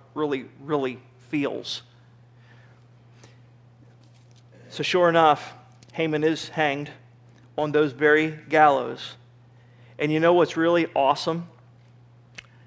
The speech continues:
Look at chapter eight, verse one. "On that day, the king Ahasuerus give the house of Haman the Jews, the enemy of Esther the queen, and, and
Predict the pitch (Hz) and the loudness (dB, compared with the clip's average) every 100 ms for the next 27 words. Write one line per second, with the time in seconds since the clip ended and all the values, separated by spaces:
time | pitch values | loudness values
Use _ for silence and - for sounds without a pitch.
0 | - - - - 170 156 143 - - 160 | -20 -20 -10 -6 0 0 0 -4 0 0
1 | 151 - 156 143 - - - - - _ | 0 -4 -2 -2 -6 -12 -14 -20 -20 _
2 | _ _ _ _ _ _ _ _ _ _ | _ _ _ _ _ _ _ _ _ _
3 | _ _ _ _ _ _ _ _ _ _ | _ _ _ _ _ _ _ _ _ _
4 | _ _ - - - - - - - _ | _ _ -20 -20 -20 -20 -20 -20 -20 _
5 | _ _ _ - 147 - 147 143 151 156 | _ _ _ -4 -4 -2 -2 0 0 0
6 | 143 156 160 143 - 180 160 143 151 - | 4 4 4 0 -2 -2 -2 -2 -2 0
7 | 156 147 - - - - - - _ - | 2 2 -2 -10 -18 -20 -20 -20 _ -20
8 | - - - - 165 143 151 156 147 147 | -20 -20 -20 -4 -2 0 4 6 6 0
9 | 127 160 160 143 131 123 147 156 147 135 | -4 -4 -4 -4 -6 -4 0 0 0 -4
10 | - - _ _ - - 160 156 151 139 | -10 -18 _ _ -8 -2 0 2 2 2
11 | 175 165 - 147 - 165 160 151 135 - | 2 2 -2 -8 -6 -4 -4 -4 -8 -14
12 | - - _ _ - 135 135 - - - | -20 -20 _ _ -12 -8 -8 -12 -20 -8
13 | 135 131 127 | -6 -6 -8